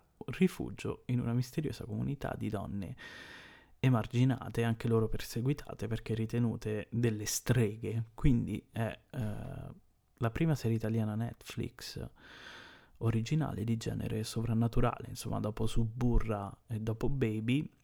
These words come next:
è un, um, bel cambiamento. E sono molto curioso, sto leggendo anche il romanzo su cui la serie è basata,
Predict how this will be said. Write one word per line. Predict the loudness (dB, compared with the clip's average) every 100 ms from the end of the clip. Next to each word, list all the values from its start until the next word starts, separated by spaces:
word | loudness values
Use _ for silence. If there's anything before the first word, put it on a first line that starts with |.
| -6
è | -4 -2
un, | -2 -4 -4 -6
um, | -6 -6 -6 -6
bel | -2 -2 0
cambiamento. | 2 6 6 4 -2 -12 -12 -12 -18 -16 -16 -18 -6
E | -4 -4 -6 -4
sono | 2 6
molto | 6 4 4
curioso, | 6 6 8 6 2 -2
sto | -2
leggendo | -4 -2 0 2 2
anche | 0 0 0
il | 2
romanzo | 4 4 4 2 2 4 4 2 -4 _ -20 _ _ _ _ -14 -6
su | 2 2
cui | 4 2
la | 2 -2
serie | 0 0 0
è | -4 -8
basata, | 0 4 4 2 -2 -2